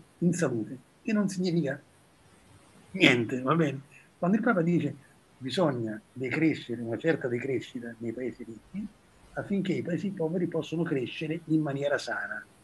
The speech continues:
E quando precisa questo vuol dire che la crescita dei paesi ricchi non è stata sana. Per cui i due concetti, decrescita e crescita sana, sono stati espunti anche dal punto di vista linguistico. Se volete vi mando la citazione tarocca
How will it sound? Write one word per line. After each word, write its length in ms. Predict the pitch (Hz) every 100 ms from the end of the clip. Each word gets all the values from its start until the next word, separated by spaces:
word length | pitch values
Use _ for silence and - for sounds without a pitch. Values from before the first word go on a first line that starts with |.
| _ _ _ - 175 160
E 120 | 185
quando 260 | 247 240
precisa 300 | 196 170 170 151
questo 300 | 127 113 135
vuol 200 | 147 160
dire 300 | 156 123 - - - -
che 120 | - 190
la 160 | 180
crescita 480 | 180 202 - 143 135
dei 80 | 131
paesi 240 | 170 165
ricchi 240 | 180 196 196
non 160 | 156
è 60 | 156
stata 220 | - 180
sana. 420 | 156 208 156 120 110 - _ - - - - - -
Per 140 | 196
cui 280 | 175 240 180
i 40 | 170
due 160 | 226
concetti, 640 | 214 185 170 165 120 - 131
decrescita 720 | 165 175 156 - - 113 120 - - - -
e 140 | 175 151
crescita 520 | 180 196 190 143 123
sana, 340 | 120 113 110
sono 200 | - 208
stati 260 | 196 208 170
espunti 560 | 147 - 240 214 165
anche 220 | 175 196 160
dal 100 | -
punto 280 | 180 160
di 60 | 139
vista 280 | 156 - 135
linguistico. 560 | 135 117 107 - 120 - _ - -
Se 140 | - 170
volete 300 | 180 202 147
vi 100 | 147
mando 360 | 160 190 165
la 80 | 131
citazione 560 | 139 127 127 - 175 -
tarocca 440 | 135 170 - -